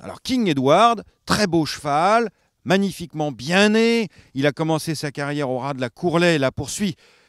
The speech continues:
chez son propriétaire, finalement, Louis Baudron, parce que c'était sous cette casaque et l'entraînement d'Arnaud Chaillet-Chaillet que King Edward a gagné son groupe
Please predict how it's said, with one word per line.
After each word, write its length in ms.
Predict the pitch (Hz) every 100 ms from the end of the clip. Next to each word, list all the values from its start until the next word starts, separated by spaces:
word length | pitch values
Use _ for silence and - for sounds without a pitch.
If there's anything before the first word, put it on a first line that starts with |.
| _
chez 200 | - 226
son 140 | 214 226
propriétaire, 580 | 214 190 185 190 247 220
finalement, 380 | 185 180 175
Louis 140 | 165 156
Baudron, 300 | 160 147 156
parce 120 | 135
que 120 | 160
c'était 260 | 156 165 170
sous 160 | 226
cette 240 | 202 277 -
casaque 480 | 233 190 196 - - _ _
et 80 | 123
l'entraînement 400 | 139 - 160 175
d'Arnaud 280 | 147 143 135
Chaillet-Chaillet 640 | 135 123 120 135 127 147
que 100 | 127
King 240 | 113 135 131
Edward 360 | 123 135 143 - _ _ _
a 120 | 180
gagné 440 | 170 160 156 180 175 _ _ -
son 260 | - 185
groupe 460 | 165 135 180 170